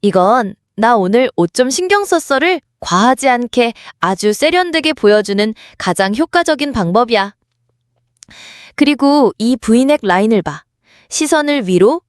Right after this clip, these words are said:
그리고 중앙으로 모아주면서 목은 길어 보이고 턱선은 날렵해 보이는 효과를 줘. 그냥 입기만 해도 얼굴이 작아 보이는 거라고. 두 번째 공식은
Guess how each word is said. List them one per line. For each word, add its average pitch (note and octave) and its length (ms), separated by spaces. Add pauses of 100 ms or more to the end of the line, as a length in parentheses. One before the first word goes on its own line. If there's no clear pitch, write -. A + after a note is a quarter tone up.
(100)
그리고 C4+ 320
중앙으로 D#4 560
모아주면서 A#3+ 760 (280)
목은 F#3+ 400
길어 A3 260
보이고 G#3+ 500 (260)
턱선은 F4 580
날렵해 A#3+ 500
보이는 D4 320
효과를 D4+ 400
줘. G3+ 320 (720)
그냥 F#4 300
입기만 E4+ 500
해도 D4 460
얼굴이 G3 400
작아 A3+ 320
보이는 D4 340
거라고. B3 440 (1200)
두 A#3+ 120
번째 D4 380
공식은 B3 560